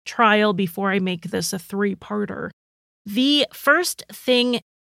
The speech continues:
James's defense did was file a motion to suppress all of his statements to the police. This had a bit of back and forth. He initially got the videotape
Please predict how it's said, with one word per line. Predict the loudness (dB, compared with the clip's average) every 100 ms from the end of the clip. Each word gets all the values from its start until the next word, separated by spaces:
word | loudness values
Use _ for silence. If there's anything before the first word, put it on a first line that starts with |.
| _ _
James's | -2 4 4 4 0 -2
defense | -2 0 0 0
did | -2 0
was | -2 -2
file | 2 2 4
a |
motion | 2 4 2 2 -2
to | -2
suppress | -2 -4 0 0 0 -4 _ _
all | 2 4 4
of | 4
his | 2
statements | 0 -2 0 -2 -2 -4 -8 -14 _
to | -4 -2
the | -2
police. | -6 -10 -12 -14 -16 -18 _ _ _ _ _ _ -2
This | 0 2
had | 2
a | 2
bit | 2 2
of |
back | 4 2 2
and | -2
forth. | -2 0 0 -2 -8 _ _ _ _
He | 0
initially | 0 2 0 0 0
got | 2 4 4
the | 0
videotape | 2 2 6 6 6 2 2 0